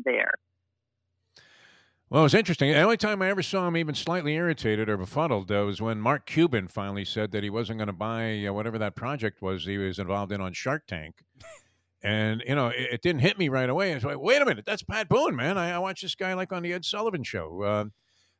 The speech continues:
Speaker 2: now, uh, I, I forgot what it was he was doing. Some kind of thing with, with, like, an automobile that
Speaker 1: It was
Speaker 2: ran on wheat or something. I, he had, like, an amazing thing he was trying to sell there. And that was the only time I ever
Speaker 1: Yeah,
Speaker 2: saw him
Speaker 1: it
Speaker 2: even
Speaker 1: was
Speaker 2: slightly upset.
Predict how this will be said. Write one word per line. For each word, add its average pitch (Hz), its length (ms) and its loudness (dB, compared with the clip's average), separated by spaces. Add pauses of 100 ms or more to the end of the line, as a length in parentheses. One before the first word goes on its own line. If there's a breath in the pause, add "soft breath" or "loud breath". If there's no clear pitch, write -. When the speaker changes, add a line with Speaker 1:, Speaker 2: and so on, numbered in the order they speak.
(220)
Speaker 2:
now, 139 280 6
uh, 139 400 6
I, 143 60 6
I 139 40 4
forgot 180 300 4
what 220 120 4
it 190 40 4
was 185 180 4
he 160 80 2
was 143 140 -2
doing. 156 240 0
Some 151 160 -4
kind 160 180 -2
of 135 100 -4
thing 156 220 -4
with, 135 160 0
with, 117 140 -2
like, 123 160 -4
an 107 100 -4
automobile 143 520 0
that 117 120 -2
Speaker 1:
It - 40 -2
was 104 40 0
Speaker 2:
ran 120 160 0
on 107 180 -2
wheat 147 320 -4
or 160 80 -4
something. 160 360 -4
I, 123 280 -4
he 123 160 -2
had, 135 200 -4
like, 131 180 -4
an 117 80 -2
amazing 135 440 -4
thing 156 180 -4
he 113 80 -2
was 90 140 -8
trying 113 180 -4
to 104 80 -2
sell 139 260 0
there. 90 240 -2
And 87 160 -8 (300)
that 139 80 4
was 147 80 4
the 190 60 4
only 208 120 4
time 190 220 -2
I 175 60 2
ever 175 100 4
Speaker 1:
Yeah, 233 80 4
Speaker 2:
saw 175 160 0
him 156 80 -4
Speaker 1:
it 147 60 -4
Speaker 2:
even 139 120 -2
Speaker 1:
was 127 80 -6
Speaker 2:
slightly 151 360 -2
upset. 143 360 0